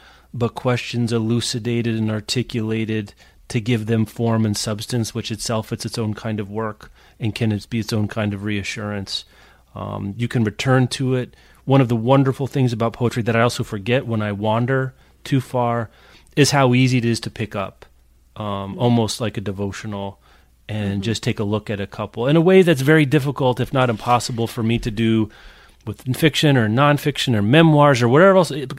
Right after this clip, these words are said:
Speaker 1: essay collection, short stories. You just picking it up for ten minutes and being dropped into and then emerging out of the world of art for language is much more difficult to do than you would expect. In poetry, and The Wild Iris especially,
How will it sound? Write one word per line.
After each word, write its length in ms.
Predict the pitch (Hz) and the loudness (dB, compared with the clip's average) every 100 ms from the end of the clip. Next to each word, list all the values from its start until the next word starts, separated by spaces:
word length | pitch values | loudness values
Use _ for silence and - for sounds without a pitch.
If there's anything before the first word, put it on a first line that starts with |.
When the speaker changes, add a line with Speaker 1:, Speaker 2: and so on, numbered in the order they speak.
| - | -4
Speaker 1:
essay 280 | 139 180 165 | 0 2 2
collection, 460 | 160 160 151 151 | 4 4 4 0
short 240 | - 139 123 | 0 -2 -4
stories. 420 | 156 147 147 - - - - _ | -2 0 0 -2 -16 -20 -20 _
You 100 | 185 | 0
just 260 | 185 - _ | 0 -2 _
picking 280 | 220 254 262 | -2 4 6
it 80 | 247 | 6
up 80 | |
for 160 | - 226 | 6 2
ten 320 | - 220 208 | 4 6 8
minutes 320 | 220 254 - | 8 6 4
and 160 | 175 147 | 2 2
being 540 | 175 185 190 190 180 - - - - _ _ - | 4 6 8 8 6 2 -16 -20 -20 _ _ -6
dropped 380 | 120 165 165 190 | 2 4 4 6
into 420 | 180 180 190 175 | 6 6 4 6
and 120 | 165 | 6
then 140 | 160 156 | 6 6
emerging 480 | 147 165 151 165 147 | 6 4 4 2 4
out 280 | 139 185 | 4 6
of 540 | 165 139 135 127 - - | 6 6 4 0 -8 -20
the 180 | 156 143 | -4 -2
world 280 | 143 170 160 | 2 2 2
of 140 | 131 | 0
art 360 | 151 196 135 - - - | 2 2 2 -4 -18 -8
for 160 | 147 | -2
language 440 | 135 135 143 156 151 | 2 4 4 2 2
is 140 | 151 | 0
much 300 | 170 220 - | 0 -2 -2
more 120 | 247 226 | 0 2
difficult 460 | 214 196 - 196 | 2 0 -2 -2
to 60 | 190 | -2
do 300 | 135 190 247 | 2 4 4
than 220 | 185 143 | 4 4
you 80 | 120 | 4
would 100 | 113 | 2
expect. 500 | 104 - - 110 - | -2 -4 -6 -6 -4
In 140 | 131 113 | -4 -2
poetry, 460 | - 156 147 - 123 | 0 0 0 0 0
and 60 | |
The 60 | 120 | 2
Wild 240 | 131 127 | 2 2
Iris 300 | 113 113 104 | 2 2 0
especially, 760 | 107 - 104 - 107 98 101 | -8 -10 -10 -8 -10 -10 -10